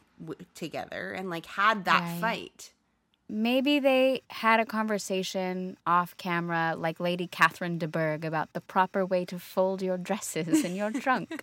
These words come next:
Speaker 1: <laughs> Well, like, it, it feels like maybe there m-, was a deleted scene about, like, how do you, like, pack like this? Or, so, you know, some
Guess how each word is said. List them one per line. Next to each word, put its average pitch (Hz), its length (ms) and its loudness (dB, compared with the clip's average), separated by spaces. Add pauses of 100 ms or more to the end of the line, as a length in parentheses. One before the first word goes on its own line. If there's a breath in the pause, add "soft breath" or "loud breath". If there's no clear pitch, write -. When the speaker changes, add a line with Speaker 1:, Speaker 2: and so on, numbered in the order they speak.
(140)
Speaker 1:
<laughs> - 0 - (760 loud breath)
Well, 339 200 8
like, 320 200 2
it, 311 200 -2
it 262 200 -2
feels 311 400 4
like 240 240 2
maybe 208 460 0
there 208 180 4
m-, 190 320 -4
was 190 260 -2
a 190 60 -2
deleted 165 500 -4
scene 165 220 -4
about, 165 240 -2
like, 165 180 -4
how 262 140 -2
do 359 80 0
you, 381 280 0 (180)
like, 277 260 -2
pack 339 320 2
like 240 280 -4
this? 175 480 -2 (120)
Or, 202 100 0
so, 180 160 -6
you 208 240 0
know, 165 440 -2
some 175 80 -8